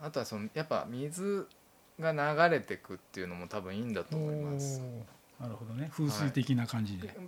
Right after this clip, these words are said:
Speaker 1: まあ、その、あんま詳しくないんですけど、
Speaker 2: <laughs>
Speaker 1: 風水は。ただなんかそうそう。
Speaker 2: はあはあは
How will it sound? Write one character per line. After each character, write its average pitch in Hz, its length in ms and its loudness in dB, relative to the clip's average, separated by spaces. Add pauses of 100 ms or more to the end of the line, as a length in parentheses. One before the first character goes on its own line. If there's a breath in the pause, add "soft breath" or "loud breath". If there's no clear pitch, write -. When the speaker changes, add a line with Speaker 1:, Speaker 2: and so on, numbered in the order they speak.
(120)
Speaker 1:
ま 160 220 8
あ、 135 80 4
そ 147 160 2
の、 151 240 4
あ - 20 6
ん 185 80 4
ま 185 60 2
詳 - 240 8
し - 120 8
く 185 120 4
な 170 140 12
い 165 60 8
ん 165 40 12
で 139 60 10
す 214 100 6
け 208 80 8
ど、 151 160 10
Speaker 2:
<laughs> - 20 8
Speaker 1:
風 131 160 6
水 - 160 0
は。 101 80 4
た 156 140 10
だ 123 100 8
な 143 140 6
ん 127 60 2
か 92 120 -2
そ 101 200 -2
う 87 40 -6
そ 92 320 -6
う。 127 100 -10
Speaker 2:
は 113 60 -4
あ - 0 -
は 104 60 -4
あ - 20 -4
は 95 360 -10